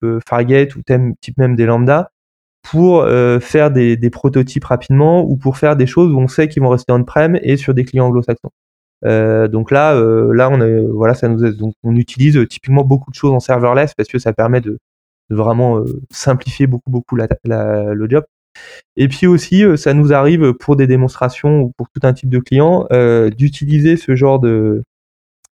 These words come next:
euh, des servir-, euh, des services hébergés pour aller vite. Euh, c'est-à-dire que, euh,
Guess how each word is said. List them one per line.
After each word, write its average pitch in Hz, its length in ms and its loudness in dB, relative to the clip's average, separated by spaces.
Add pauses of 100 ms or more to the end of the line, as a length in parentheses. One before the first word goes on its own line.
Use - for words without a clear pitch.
(120)
euh, 110 320 -2
des 117 140 -2
servir-, 127 500 0
euh, 110 160 -2
des 113 120 -4
services 123 340 -2
hébergés 120 460 0 (200)
pour - 160 0
aller 131 140 2
vite. 123 140 -6 (760)
Euh, - 440 -2
c'est-à-dire 135 520 -2
que, 139 80 0
euh, 113 500 2